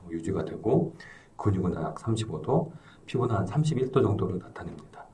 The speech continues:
운동은 근육 온도를 올려서 체온을 상승시키고 인체는 땀의 증발열, 그러니까 땀을 내게 해서 땀이 난다라고 하는 것은 몸에 있는 이제 수분이, 이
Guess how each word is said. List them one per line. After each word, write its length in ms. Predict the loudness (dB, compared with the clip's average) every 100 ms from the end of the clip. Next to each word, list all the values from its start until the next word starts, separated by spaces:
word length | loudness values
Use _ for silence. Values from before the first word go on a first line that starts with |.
| -20 -18 -14 -12 -6 4
운동은 480 | 8 10 10 8
근육 560 | 4 4 6 4 2 -6
온도를 440 | -6 -2 2 2 4
올려서 360 | 4 2 -2 -8
체온을 360 | -2 2 2
상승시키고 960 | 2 0 0 -2 -4 -8 -2 0 0 -2 -14 -20 -12 0
인체는 640 | 0 2 4 4 2 2
땀의 360 | 8 8 8 6
증발열, 640 | 4 4 4 4 0 -2 -10
그러니까 200 | -10 -2
땀을 500 | 4 8 8 6 4
내게 240 | 2 2 0
해서 380 | -2 -4 -6 -6 -20 -4
땀이 220 | 2 2
난다라고 720 | 2 0 -2 0 -2 -2 -2
하는 180 | 0 0
것은 420 | 0 -2 0 0 -4 -16 -14 -4
몸에 200 | 0 2
있는 280 | 4 2 2
이제 100 | -2
수분이, 800 | -4 0 2 2 0 -2 -2 -4 -16 -18 -6
이 260 | -4 -2 -6